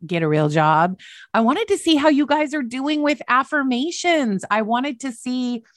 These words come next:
how those were working with you. Are you practicing them? Are you getting in front of the mirror on those days that you're like, "Urgh, I can't do this"?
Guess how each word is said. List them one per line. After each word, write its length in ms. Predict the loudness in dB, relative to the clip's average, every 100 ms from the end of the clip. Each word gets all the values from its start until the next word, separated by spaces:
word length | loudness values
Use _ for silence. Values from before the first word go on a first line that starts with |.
| _ _
how 200 | 0 2
those 220 | 2 2
were 120 | 0
working 380 | 2 0 0 -2
with 220 | -4 -4
you. 260 | -2 0 0
Are 100 | -2
you 220 | -2 -6
practicing 840 | -8 -6 -2 -2 -2 -6 -4 -2 0
them? 340 | 2 2 2
Are 60 | -2
you 180 | -4 -6
getting 320 | -2 -2 -2
in 140 | -4
front 180 | -2 -2
of 80 | 0
the 80 | -2
mirror 320 | -2 0 0
on 140 | 0
those 260 | 0 -2 -2
days 340 | -2 0 0
that 120 | -2 -6
you're 140 | 0
like, 180 | 0 0
"Urgh, 500 | -2 0 2 2 2
I 100 | 0
can't 520 | 0 0 0 -4 -6
do 300 | -2 2 2
this"? 480 | 4 4 4 0